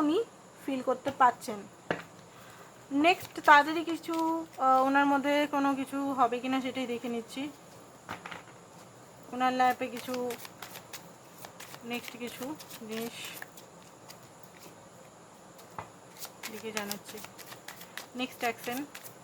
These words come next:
ওকে, ডেথ।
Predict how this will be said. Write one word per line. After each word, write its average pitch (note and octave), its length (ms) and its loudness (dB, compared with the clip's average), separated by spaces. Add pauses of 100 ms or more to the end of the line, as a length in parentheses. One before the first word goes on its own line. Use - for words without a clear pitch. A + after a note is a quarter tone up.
(3500)
ওকে, B3 240 -4
ডেথ। B3+ 180 0